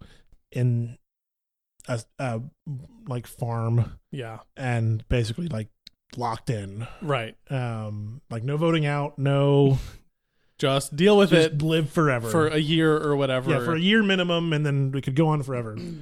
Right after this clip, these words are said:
Speaker 1: And Paradise Island, maybe that's what it was called. I don't know.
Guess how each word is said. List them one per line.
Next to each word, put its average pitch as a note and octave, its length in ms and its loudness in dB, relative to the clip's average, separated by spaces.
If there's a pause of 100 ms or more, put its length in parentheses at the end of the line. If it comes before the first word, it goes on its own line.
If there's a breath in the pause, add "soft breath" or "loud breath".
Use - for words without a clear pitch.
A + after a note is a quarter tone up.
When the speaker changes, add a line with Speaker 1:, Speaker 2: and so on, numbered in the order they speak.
(400 loud breath)
Speaker 1:
And C#3+ 260 0 (100)
Paradise D#3 440 2
Island, C#3 600 0
maybe C#3 180 2
that's C#3 120 0
what D#3 80 0
it D3+ 40 0
was C#3+ 100 -6
called. D3 340 -6
I D#3 100 -10
don't C3+ 160 -8
know. A2 400 -8